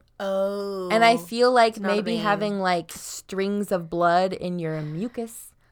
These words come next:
Speaker 2: could look like that.
Speaker 1: Ooh.
Speaker 2: So I know it's nasty,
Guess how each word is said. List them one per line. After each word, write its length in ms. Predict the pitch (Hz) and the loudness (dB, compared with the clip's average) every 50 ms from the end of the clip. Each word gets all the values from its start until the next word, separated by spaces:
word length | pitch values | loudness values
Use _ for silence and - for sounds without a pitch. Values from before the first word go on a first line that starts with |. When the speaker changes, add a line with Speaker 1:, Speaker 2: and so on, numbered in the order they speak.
| _ _ _ | _ _ _
Speaker 2:
could 220 | - - 247 220 | -10 -8 -8 -6
look 240 | 240 262 294 285 - | -6 -6 -6 -6 -6
like 240 | 190 156 156 160 - | -6 -6 -6 -6 -8
that. 260 | - 101 117 - - _ _ _ _ _ _ _ - | -8 -8 -8 -8 -12 _ _ _ _ _ _ _ -20
Speaker 1:
Ooh. 580 | 240 247 - - - 285 277 - - - - - - - _ _ | -18 -18 -18 -18 -18 -18 -18 -18 -18 -20 -20 -20 -20 -20 _ _
Speaker 2:
So 100 | - 196 | -4 -2
I 100 | 180 180 | -2 0
know 140 | 185 220 254 | 0 -2 -4
it's 140 | 269 - - | -6 -6 -4
nasty, 560 | - 339 330 - - - 196 175 175 175 180 | -4 -4 -4 -4 -8 -10 -8 -8 -8 -8 -10